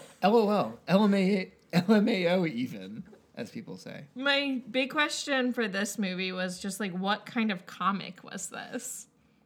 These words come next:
Speaker 1: That's a good question, actually.
Speaker 2: Like, when was it? Who was it for? Because my other questions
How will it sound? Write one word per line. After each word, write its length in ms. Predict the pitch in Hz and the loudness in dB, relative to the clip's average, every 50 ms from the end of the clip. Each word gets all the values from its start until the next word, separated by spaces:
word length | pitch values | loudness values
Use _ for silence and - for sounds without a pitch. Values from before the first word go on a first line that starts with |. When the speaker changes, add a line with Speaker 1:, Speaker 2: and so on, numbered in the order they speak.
| _ _ _ _ - - - _ _ _ _ _ _ _ _ _ _ _ _ - _ _ - | _ _ _ _ -20 -20 -20 _ _ _ _ _ _ _ _ _ _ _ _ -20 _ _ -8
Speaker 1:
That's 160 | 220 214 - | -8 -8 -4
a 40 | 277 | -6
good 140 | 285 247 | -6 -2
question, 420 | - 165 180 175 - - 110 95 - - | 0 0 0 0 -2 -4 -6 -8 -10 -8
actually. 500 | 107 120 117 - - 120 98 90 90 90 _ _ _ _ _ _ - - - | -10 -8 -8 -8 -8 -8 -8 -10 -12 -14 _ _ _ _ _ _ -20 -14 -6
Speaker 2:
Like, 360 | 262 233 214 208 202 - - - _ _ _ _ _ _ _ _ _ _ _ _ | -2 0 0 0 -2 -6 -14 -20 _ _ _ _ _ _ _ _ _ _ _ _
when 520 | - 220 202 190 208 226 240 294 302 330 254 | -4 -2 -2 0 2 2 2 2 2 2 4
was 320 | 240 240 240 294 226 208 | 6 6 4 4 2 0
it? 480 | 226 233 233 233 226 226 220 220 - - | 2 2 4 4 4 2 2 0 -4 -10
Who 200 | 185 - 240 233 | -4 0 0 4
was 240 | 233 247 247 240 247 | 6 6 6 6 4
it 160 | 233 - 226 | 2 0 -2
for? 580 | - - - 190 180 185 196 220 233 240 247 247 | -14 -8 -6 -6 -4 -2 0 2 4 4 4 4
Because 680 | 214 226 202 - - 233 220 214 208 208 208 208 - - - - - - - - - - _ _ _ _ _ _ | 2 -2 -6 -2 0 0 2 2 0 0 -2 -4 -6 -12 -16 -20 -20 -20 -20 -20 -20 -20 _ _ _ _ _ _
my 220 | _ 233 269 294 294 - | _ 4 6 6 6 8
other 140 | - 370 571 587 571 | 6 6 8 6 8
questions 520 | - 466 440 403 - - 403 339 330 294 | 6 4 4 4 0 -2 -2 -4 -4 -6